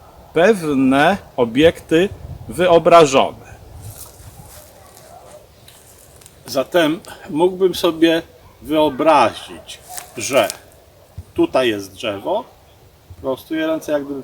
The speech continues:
próbuję je pchać, no, ale czuję siłę, która moje ciało popycha. Próbuję przyciągnąć drzewo. Efekt jest taki, że moje ciało jest ku niemu przyciągane.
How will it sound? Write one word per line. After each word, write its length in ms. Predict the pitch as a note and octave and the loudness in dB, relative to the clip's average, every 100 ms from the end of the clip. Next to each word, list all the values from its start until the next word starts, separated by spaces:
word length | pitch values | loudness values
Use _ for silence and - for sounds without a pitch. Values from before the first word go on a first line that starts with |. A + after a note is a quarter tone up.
| - | -14
próbuję 240 | C#3 D3+ | -10 -8
je 100 | D3 | -8
pchać, 240 | C#3+ G#3 G#3 - _ _ - - - - _ _ _ | -6 -8 -8 -18 _ _ -20 -20 -20 -20 _ _ _
no, 260 | F2+ G2 G2 - - - | -12 -10 -10 -14 -20 -2
ale 280 | D3 D#3 D3 - - | 0 2 -2 -8 -6
czuję 300 | - G3 F3 | 2 4 4
siłę, 420 | - F3 E3+ E3 | 0 0 0 0
która 320 | - D3+ D3+ - - | -2 2 2 0 -12
moje 200 | C3+ C#3 | -6 -6
ciało 280 | C3 D3 C#3 | -2 0 0
popycha. 500 | - B2 G#2+ E2+ - - - - - - _ _ _ _ - | -4 -14 -14 -18 -20 -20 -20 -20 -20 -20 _ _ _ _ -8
Próbuję 480 | B2+ C3+ D3+ D3+ - - - - - | -6 -4 -2 -4 -6 -16 -20 -20 -20
przyciągnąć 440 | - - E3 E3 D#3+ | -16 -8 -6 -6 -6
drzewo. 280 | E3+ G3 A#3+ - - - - - - - _ _ _ - _ _ - _ - - - _ _ _ _ - - - - | -6 -6 -8 -12 -20 -20 -20 -20 -20 -20 _ _ _ -20 _ _ -20 _ -20 -20 -20 _ _ _ _ -20 -20 -20 -10
Efekt 340 | D#3+ - G3 F3+ | -10 -4 -4 -2
jest 160 | - | 0
taki, 240 | D#3+ - E3 | 0 0 -4
że 140 | D3+ | -2
moje 360 | D3 E3 E3 E3+ - - - | 0 2 2 2 -6 -20 -16
ciało 340 | - D#3 E3 D3 | 0 2 2 0
jest 380 | C#3+ D#3+ - | -2 -4 -8
ku 220 | - D#3 D3+ - | -2 0 0 -4
niemu 460 | D3 D3 D3 D3 | 0 2 2 -2
przyciągane. 800 | C#3+ - - - C#3+ C3 G2+ D#2 | -4 -8 -8 -2 -2 0 -4 -6